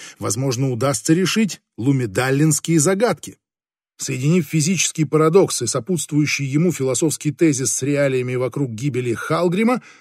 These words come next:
он обретет, быть может, орудие, которое поможет раскрыть тайну. Однако он нуждался в том, чтобы пополнить свой арсенал.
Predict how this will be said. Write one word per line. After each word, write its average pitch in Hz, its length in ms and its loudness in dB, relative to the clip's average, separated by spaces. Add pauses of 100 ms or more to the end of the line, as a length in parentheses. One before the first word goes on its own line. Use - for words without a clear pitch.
(340)
он 127 200 -4
обретет, 135 480 0
быть 170 180 2
может, 175 400 0
орудие, 131 460 0
которое 143 400 -2
поможет 113 560 -6
раскрыть 104 600 -10
тайну. 78 460 -14 (920)
Однако 165 340 -4
он 185 160 6
нуждался 170 420 4
в 147 60 0
том, 190 240 2
чтобы 123 260 -4
пополнить 151 480 0
свой 135 240 -2
арсенал. 117 460 -8